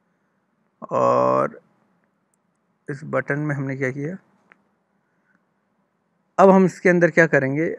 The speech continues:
हम यूज़ करेंगे, अ, डॉक्यूमेंट, document dot, अ, get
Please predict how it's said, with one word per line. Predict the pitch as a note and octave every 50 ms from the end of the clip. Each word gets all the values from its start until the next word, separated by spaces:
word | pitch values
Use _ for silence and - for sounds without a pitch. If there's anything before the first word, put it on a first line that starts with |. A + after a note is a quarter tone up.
| - D3
हम | C#3 D#3+ D#3+ D#3
यूज़ | E3 E3+ E3 -
करेंगे, | - - D#3 D3 C#3+ C3+ C#3 C#3+ D3+ E3+
अ, | - - - - - C3+ C3 C3 C3+ C#3
डॉक्यूमेंट, | D3 C#3+ C#3+ D3 C#3 C#3 - - - D#3+ C#3+ C3+ C3+ D#3 F#3+ F#3+ - - _ _ _ _ _ _ _ _ _ _ _ _ _ _ _ _ _ _ _ _ _ _ _ _ _ _ _ _ _ _ _ _ _ _ _ _ _ _ _ _ _ _ _ _ _ _ _ _ _ _ _ _ _ _ _ _ _ _ _ _ _ _ _ _ _ _ _ -
document | - C3 C3 - - - D3 C#3 C#3+ C#3+ C#3+ C#3+ D3 D3 C#3 B2+
dot, | B2+ B2+ B2+ C#3 D#3+ G3 - - - - _ _ - - -
अ, | C3+ C3 C3+ C3+ C3
get | B2+ B2+ C#3 D3+ E3